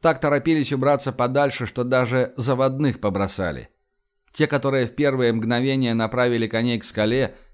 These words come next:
надеясь покарать одинокого, как тогда им показалось, лучника, подставились под пистолет Давида. Там лежали двое, с душераздирающим ржанием билась попавшая под пулю лошадь.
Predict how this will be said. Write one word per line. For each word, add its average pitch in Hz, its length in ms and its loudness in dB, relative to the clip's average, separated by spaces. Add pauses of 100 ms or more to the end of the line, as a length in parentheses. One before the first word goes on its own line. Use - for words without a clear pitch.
(120)
надеясь 120 500 2
покарать 117 560 0
одинокого, 113 720 0 (480)
как 110 180 -2
тогда 113 320 0
им 117 60 -2
показалось, 110 600 0
лучника, 120 640 -2 (260)
подставились 151 640 0
под 127 200 -4
пистолет 131 460 -2
Давида. 117 560 0 (280)
Там 143 200 0
лежали 131 380 2
двое, 127 520 2 (320)
с 123 80 -4
душераздирающим 139 1040 0
ржанием 127 600 0
билась 127 300 0
попавшая 120 640 -2
под 110 300 -4
пулю 110 280 0
лошадь. 98 480 -2